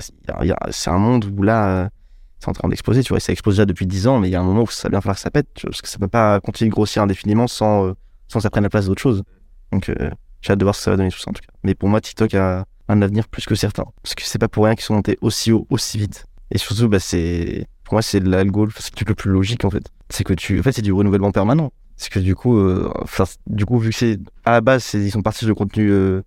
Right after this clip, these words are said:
vraiment du contenu fast-food, tu vois, où tu postes et ça, ça disparaît au bout d'un jour. Là, ils commencent à pousser du contenu pour que ça reste un peu plus longtemps sur la plateforme, tu vois. Je veux dire, il y a des vieilles vidéos à moi qui rebercent et tout. Mais par contre, pour autant,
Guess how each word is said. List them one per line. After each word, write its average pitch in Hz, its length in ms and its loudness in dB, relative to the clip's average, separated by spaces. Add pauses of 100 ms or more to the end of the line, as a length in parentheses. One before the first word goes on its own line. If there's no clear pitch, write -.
(140)
vraiment 107 200 2
du 110 100 2
contenu 98 260 -2
fast-food, 104 340 0
tu - 160 -6
vois, 98 140 4
où 90 100 0
tu - 160 -16
postes 98 300 -2
et 95 80 -2
ça, - 180 -2
ça - 160 -2
disparaît 101 320 0
au 101 80 2
bout 95 120 0
d'un 95 100 2
jour. 127 300 -2 (120)
Là, 110 120 4
ils 107 40 2
commencent 104 300 0
à - 20 0
pousser - 240 -4
du 110 140 2
contenu 113 280 2
pour - 120 -8
que - 60 -12
ça - 100 -4
reste 92 160 -2
un 98 60 -6
peu 95 40 -4
plus - 140 -6
longtemps 98 140 0
sur 104 100 0
la 92 60 0
plateforme, 131 300 0
tu 120 60 -2
vois. 107 120 4
Je 101 40 0
veux 95 40 -10
dire, 104 100 2
il 101 40 4
y 98 40 4
a - 20 4
des 92 120 2
vieilles 104 180 2
vidéos 101 240 2
à 104 80 4
moi 104 160 2
qui 107 160 -6
rebercent 90 340 0
et - 60 -8
tout. 127 180 -2 (200)
Mais 104 100 4
par 95 140 2
contre, 107 160 2
pour 98 160 0
autant, 123 360 0